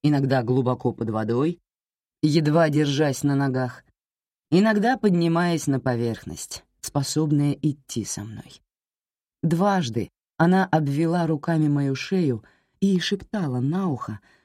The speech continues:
как она благодарна, что я спас ее. Моя кожа покрылась мурашками, и пах напрягся,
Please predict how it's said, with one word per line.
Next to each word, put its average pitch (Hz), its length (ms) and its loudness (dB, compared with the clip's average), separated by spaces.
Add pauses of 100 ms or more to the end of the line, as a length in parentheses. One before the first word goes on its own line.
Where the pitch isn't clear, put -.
(160)
как 180 180 -2
она 180 140 2
благодарна, 151 720 -4
что - 200 -6
я 120 220 -6
спас - 400 -12
ее. - 220 -18 (1000)
Моя 110 220 -4
кожа 131 360 -2
покрылась 120 520 -6
мурашками, 131 640 -8 (480)
и 117 180 0
пах 101 360 -6
напрягся, 147 640 -6